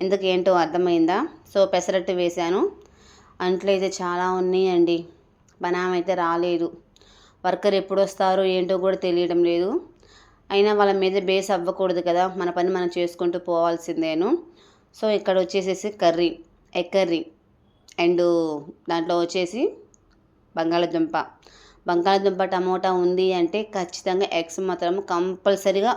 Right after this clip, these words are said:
ఉండాల్సిందే మా ఇంట్లో. So మా ఇంట్లో వంట అయితే అది చేసేసాము. అవేంటో తెలుసా? మార్నింగ్ టైంలో నేను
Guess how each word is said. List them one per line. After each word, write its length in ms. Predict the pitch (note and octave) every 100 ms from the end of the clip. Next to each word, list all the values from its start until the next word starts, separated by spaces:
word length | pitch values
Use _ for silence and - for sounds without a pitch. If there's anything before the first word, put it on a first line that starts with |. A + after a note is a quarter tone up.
| -
ఉండాల్సిందే 580 | E3+ E3+ F#3 F3+ F#3 E3+ E3
మా 60 | E3 E3
ఇంట్లో. 300 | D#3+ D3+ G3 E4+ G4 - - _ _ _
So 80 | A3 G#3
మా 80 | F#3 F3+
ఇంట్లో 200 | F3 G3 F3+
వంట 200 | E3+ F3 F#3
అయితే 200 | F3+ F#3 E3
అది 160 | E3+ B3+ G#4+ - _ _ _ _
చేసేసాము. 640 | - F#3 F3+ F3+ F#3 F3+ G3+ F4 - _ _ _ _ _ _ _ _ _ _ _ -
అవేంటో 300 | F#3 G3 G3+ F3+
తెలుసా? 280 | E3+ F3 F3 G#3+ - _ _ _ _ _ _ _ _ -
మార్నింగ్ 400 | G#3 A3+ A#3+ A3
టైంలో 280 | G3+ G3 F#3+
నేను 140 | F#3+